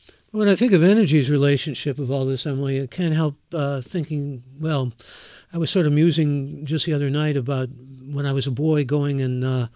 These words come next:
on a regular weekly basis, taking a bank book and making a deposit and everything. Would it be good if we had, I've always been a big advocate of financial literacy and economic literacy, if we had kids learn about cryptocurrency at an early stage, be a part of the education of kids?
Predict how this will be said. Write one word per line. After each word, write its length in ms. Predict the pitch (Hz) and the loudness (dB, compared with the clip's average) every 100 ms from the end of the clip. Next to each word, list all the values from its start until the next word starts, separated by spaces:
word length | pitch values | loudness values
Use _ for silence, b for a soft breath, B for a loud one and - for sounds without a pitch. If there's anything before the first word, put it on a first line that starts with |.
| b b b _ | b b b _
on 100 | 151 | -2
a 40 | 139 | 2
regular 300 | 151 147 139 | 4 6 6
weekly 300 | 143 139 135 | 4 4 2
basis, 400 | 131 135 - 135 | 2 2 2 -2
taking 300 | - 147 147 | -2 -2 -2
a 60 | |
bank 260 | 123 147 135 | 0 0 0
book 240 | 151 139 | -2 -2
and 100 | 143 | -2
making 300 | 127 131 143 | -2 -2 -2
a 100 | 131 | -2
deposit 640 | 120 127 - 139 135 139 131 | -2 -4 -2 0 0 -2 -4
and 200 | 131 135 | -8 -6
everything. 300 | 135 147 B B B | -4 -4 B B B
Would 100 | 302 | 0
it 60 | 294 | 4
be 100 | 240 | 4
good 240 | - 214 | 6 6
if 120 | 233 202 | 6 2
we 120 | 170 | 0
had, 400 | 170 185 175 143 _ 143 | 2 2 2 -2 _ -8
I've 100 | 151 | 0
always 220 | 196 175 | 4 4
been 100 | 185 | 2
a 60 | 151 | -2
big 180 | 151 147 | 0 0
advocate 380 | 147 151 151 135 | 0 0 -2 -4
of 100 | - | -2
financial 560 | 151 139 139 139 143 | -2 0 0 -2 -4
literacy 640 | 135 135 147 143 - 151 135 | 0 2 2 2 0 -2 -4
and 320 | 131 123 147 | -4 -6 -6
economic 540 | 139 139 143 147 135 | -4 -2 -2 -2 -2
literacy, 420 | 151 139 - 147 - B B B B | -2 -2 -4 -8 -12 B B B B
if 120 | 170 185 | -10 -4
we 100 | 175 | 0
had 200 | 190 175 | 0 2
kids 260 | 196 147 | 0 2
learn 320 | 151 202 180 | 2 4 2
about 300 | 165 156 165 | 0 0 -2
cryptocurrency 880 | - 170 175 - 190 220 - 139 113 | -2 -2 -2 -2 -2 -2 -4 -6 -6
at 120 | 151 | -4
an 100 | 156 | 0
early 240 | 151 170 156 | 0 0 0
stage, 340 | - 185 - | 0 -2 0
be 120 | 170 | 0
a 40 | 165 | 0
part 240 | 175 175 | 0 0
of 40 | 170 | 2
the 120 | 165 | 0
education 560 | 156 160 170 185 160 | 0 -2 -4 -4 -6
of 100 | 117 | -8
kids? 460 | - 123 104 - | -8 -8 -8 -14